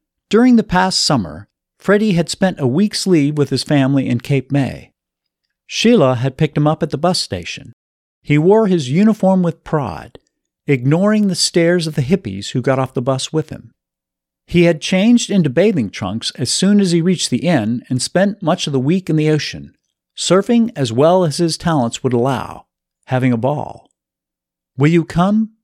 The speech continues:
Mom?" asked Sandra again, "to the protest rally?" "No, you go. Demonstrate for what you believe is right. I'll stay on the sidelines."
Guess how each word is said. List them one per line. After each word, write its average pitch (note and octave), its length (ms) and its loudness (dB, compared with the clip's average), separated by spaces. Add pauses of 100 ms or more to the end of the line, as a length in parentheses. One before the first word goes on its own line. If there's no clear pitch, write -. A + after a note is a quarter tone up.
Mom?" A3 500 0 (440)
asked A#2+ 340 -4
Sandra A#2 440 -2
again, A#2+ 500 -4 (200)
"to F3+ 100 0
the D#3 80 -4
protest G3 520 -2
rally?" G#3+ 480 0 (800)
"No, A#3+ 500 4 (460)
you C4 220 6
go. B2 420 -6 (360)
Demonstrate A3 640 2
for - 120 -4
what E3+ 200 0
you F#3 120 -4
believe D3 320 2
is C#3 160 -4
right. G#2 280 -6 (640)
I'll G#3+ 160 2
stay C#3 220 -2
on B2 140 -2
the A#2+ 60 -4
sidelines." A#2+ 880 -8